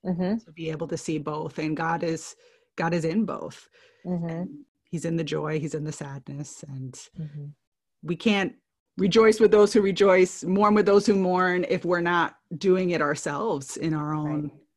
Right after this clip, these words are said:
Speaker 2: in our own lives.
Speaker 1: Mm-hmm. Right.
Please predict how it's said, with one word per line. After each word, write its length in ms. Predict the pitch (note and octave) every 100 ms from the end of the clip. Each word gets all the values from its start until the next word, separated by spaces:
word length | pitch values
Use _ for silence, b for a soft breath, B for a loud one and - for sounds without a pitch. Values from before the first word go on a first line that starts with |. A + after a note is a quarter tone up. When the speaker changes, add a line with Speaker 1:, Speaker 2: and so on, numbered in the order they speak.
| -
Speaker 2:
in 120 | E3
our 140 | C#3+ C#3
own 180 | C#3 C3+
lives. 600 | C3+ C#3+ C3 - - _ _ _ _ _ _ _ D#3+
Speaker 1:
Mm-hmm. 360 | D3 D3+ C#3+ C#3 _ _ _ _ -
Right. 220 | C#3